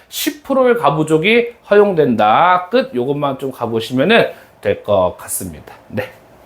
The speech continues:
요렇게 하면 글자가 좀 보이시죠? 좀 가려서 이렇게. 수량 조건은 요것만 정리하세요. 수량 조건은 여러분 이것만 정리하세요. 이것만. 네. 아셨죠, 여러분?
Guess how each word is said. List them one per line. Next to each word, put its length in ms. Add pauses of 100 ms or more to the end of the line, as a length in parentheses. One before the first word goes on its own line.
(340)
요렇게 260
하면 160
글자가 420
좀 200
보이시죠? 480
좀 100
가려서 400
이렇게. 640 (320)
수량 420
조건은 400
요것만 340
정리하세요. 520 (140)
수량 400
조건은 360
여러분 380
이것만 340
정리하세요. 480
이것만. 220 (220)
네. 140 (280)
아셨죠, 300
여러분? 340